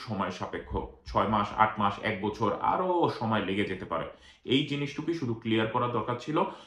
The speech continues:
আগামীতে আমি, আগামীকাল ইনশাল্লাহ আমি সার্বিয়ার ভিডিও নিয়ে আসবো, পাশাপাশি কিছু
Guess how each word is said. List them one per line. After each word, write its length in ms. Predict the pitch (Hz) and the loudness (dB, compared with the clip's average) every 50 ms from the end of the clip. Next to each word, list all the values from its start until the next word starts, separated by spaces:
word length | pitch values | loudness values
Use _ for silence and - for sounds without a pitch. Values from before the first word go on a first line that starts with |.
| - - - - _ _ _ - - | -20 -20 -20 -20 _ _ _ 4 6
আগামীতে 420 | 131 139 156 160 165 165 165 190 208 | 8 10 10 8 8 6 6 8 8
আমি, 320 | 180 156 147 147 151 151 - - | 10 8 8 6 0 0 8 8
আগামীকাল 480 | 127 131 143 143 143 - - 135 113 95 95 107 | 10 10 10 6 4 6 6 6 6 6 2 0
ইনশাল্লাহ 320 | 113 - 123 104 104 101 | -2 0 0 2 2 2
আমি 120 | 101 104 104 - - | 2 2 0 0 2
সার্বিয়ার 420 | 110 104 98 101 104 98 101 101 107 | 2 2 4 4 2 0 2 0 0
ভিডিও 220 | 107 101 113 113 | 0 2 2 0
নিয়ে 220 | 117 113 110 107 110 | 2 2 2 0 0
আসবো, 180 | 107 135 156 | 0 0 2
পাশাপাশি 460 | 151 131 127 131 - - 160 156 175 156 | 8 8 8 8 8 2 0 2 2 0
কিছু 260 | - 131 - - | 0 -2 -2 0